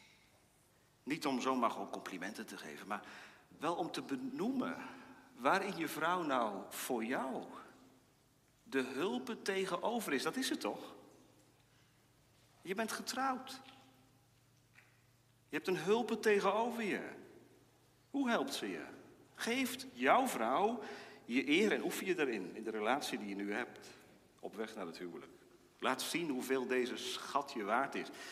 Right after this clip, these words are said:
En weet je, we hebben het vaak over kinderen, hè, en over, over seksuele opvoeding en, en ja,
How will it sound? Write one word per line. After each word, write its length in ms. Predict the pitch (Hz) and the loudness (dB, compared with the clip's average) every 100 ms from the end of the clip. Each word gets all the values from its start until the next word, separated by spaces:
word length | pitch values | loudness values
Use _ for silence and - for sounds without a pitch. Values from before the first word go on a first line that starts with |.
| - | -6
En 80 | 117 | 4
weet 200 | 151 208 | 4 4
je, 80 | 208 | 0
we 600 | - - - - - - | -6 -12 -14 -18 -16 -8
hebben 180 | 113 - | -6 0
het 60 | |
vaak 200 | 127 120 | 2 4
over 200 | 110 98 | 2 -2
kinderen, 380 | - 139 123 101 | -2 0 0 0
hè, 60 | 127 | 0
en 120 | 95 | -4
over, 240 | 87 95 | -8 -12
over 160 | 90 - | -12 -8
seksuele 420 | 95 - 95 90 | -6 -4 -4 -4
opvoeding 640 | 123 - - 113 113 113 95 | -6 -6 -4 -2 -2 -2 -4
en, 200 | 82 78 | -6 -10
en 160 | 85 82 | -14 -12
ja, 240 | 95 87 | -8 -8